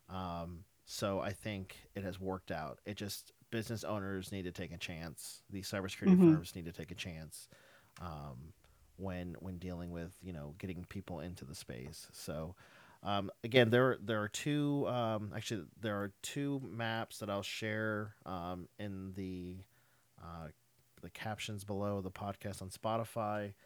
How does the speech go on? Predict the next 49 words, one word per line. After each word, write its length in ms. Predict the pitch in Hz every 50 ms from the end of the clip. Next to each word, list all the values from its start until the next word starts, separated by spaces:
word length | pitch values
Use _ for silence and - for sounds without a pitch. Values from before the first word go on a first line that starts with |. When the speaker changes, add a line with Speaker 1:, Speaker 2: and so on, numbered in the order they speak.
| - - - - - -
Speaker 1:
Uh, 120 | 98 107
but 140 | 101 92 110
there 160 | 107 123 123
is 100 | 127 113
one 160 | 117 117 117 117
more 140 | 117 113
thing 180 | 107 - 104 98
I 40 | 95
do 160 | 92 98 98
wanna 220 | 98 101 90 90
capture 380 | - - 92 85 82 - - 104
here. 240 | 90 95 101 98 95
So 220 | - - 110 104
there 220 | 104 117 120 123 120
was, 500 | 120 120 113 107 107 101 - - - - -
and 160 | 101 98 - -
I 80 | 101
just 200 | 98 107 101 -
came 200 | - 117 110 87 -
across 360 | - - - - 98 95 -
it 80 | 101 60
yesterday. 380 | 64 76 82 - - 87 85 85
I 20 |
didn't 180 | 85 90 - 85
know 120 | 87 85
it 60 | 80
existed. 580 | 78 85 - - 76 - - - 76 76 71 - - - - - - - - - - - -
Um, 600 | 92 95 95 92 90 90 90 85 85 87 85 78 101 - _ - - _ _ _ _ -
there's 340 | 101 107 110 117 117 110 -
this 200 | 127 117 - -
guy, 580 | - 110 107 107 107 107 104 101 101 101 101 98 - _ _ _ -
paul 600 | - - - 117 117 120 117 117 120 117 117 120 110 101
jeremy 600 | 104 - - 110 110 110 110 110 107 107 107 107 104
dot 360 | 95 92 101 92 92 - -
com, 640 | - - - 98 87 82 82 82 82 80 82 85 90 - _ - - - - - _ - -
and 140 | 98 107 110
he 80 | 110 101
has, 260 | 104 110 104 98 95
like, 260 | 98 95 90 - -
if 140 | - 98 -
you're 80 | 117 110
gonna 140 | 113 104 92
go 80 | 101 98
certifications, 800 | - 113 101 92 - - - - 101 98 - - 98 95 -
he's 120 | - 98 104
got 120 | 101 92
the 80 | - -
certification 540 | 104 95 - - - 95 87 - - 87
roadmap. 480 | 80 76 76 73 82 85 76 73 67 -